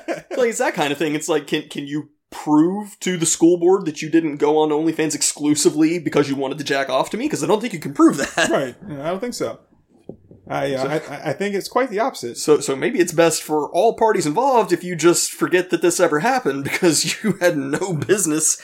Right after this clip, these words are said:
Speaker 1: even initiating this.
Speaker 2: I, no, I completely, I mean, yeah, it's the, I think, I think a lot of people get nervous and they're afraid. But then the, the other part of that is, is that the court of public opinion will automatically take the side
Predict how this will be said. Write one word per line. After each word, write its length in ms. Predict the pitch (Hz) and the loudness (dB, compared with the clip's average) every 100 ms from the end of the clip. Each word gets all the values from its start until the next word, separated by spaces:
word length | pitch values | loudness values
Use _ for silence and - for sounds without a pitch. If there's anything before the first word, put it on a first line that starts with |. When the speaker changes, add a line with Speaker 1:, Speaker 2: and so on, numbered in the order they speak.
| 214 | -8
Speaker 1:
even 200 | 160 156 | -2 2
initiating 640 | 143 226 285 147 123 131 131 | 2 0 0 0 -2 -6 -6
this. 500 | 127 - - - - - - - - _ _ _ _ _ _ _ _ _ _ - | -8 -2 -2 -2 -4 -20 -20 -20 -20 _ _ _ _ _ _ _ _ _ _ -14
Speaker 2:
I, 200 | 135 135 | -10 -4
no, 100 | 165 | 0
I 120 | 180 | 0
completely, 360 | 190 165 180 170 | 0 4 4 6
I 20 | |
mean, 140 | 185 175 | 2 2
yeah, 200 | 262 160 | 2 0
it's 180 | 139 | -4
the, 180 | 156 156 - _ _ _ _ _ - | -6 -8 -10 _ _ _ _ _ 0
I 80 | 226 | 2
think, 160 | 254 | 4
I 80 | 202 | 4
think 120 | 214 | 4
a 40 | 180 | 4
lot 100 | 185 | 4
of 60 | |
people 140 | 185 170 | 2 0
get 140 | 165 | 0
nervous 380 | 156 156 165 147 | 2 2 2 0
and 80 | 156 | -2
they're 80 | 139 | -2
afraid. 480 | - 165 156 156 160 | 0 2 2 2 0
But 160 | 208 | 0
then 340 | 226 226 196 - | 0 -2 -4 -10
the, 300 | 151 160 - | 0 0 0
the 220 | 139 156 | 4 4
other 140 | 175 202 | 6 2
part 240 | 165 143 | 0 0
of 100 | 139 | 0
that 160 | 143 139 | 4 4
is, 320 | 143 139 - 143 | 2 -4 -6 -4
is 220 | 139 120 | -4 0
that 380 | 127 120 - _ _ _ _ | 0 -2 -4 _ _ _ _
the 220 | 135 165 151 | -2 0 0
court 240 | - 196 | 2 2
of 80 | 170 | 4
public 240 | 180 165 | 2 2
opinion 580 | 160 - 180 160 135 127 _ _ | -2 -4 -4 -4 -6 -8 _ _
will 160 | 151 156 | -6 -2
automatically 640 | 156 196 185 170 175 160 | -2 0 2 2 2 -2
take 280 | - 156 151 | -2 -4 -4
the 60 | 127 | -8
side 680 | - 196 190 131 117 127 | -4 -2 0 0 -2 -6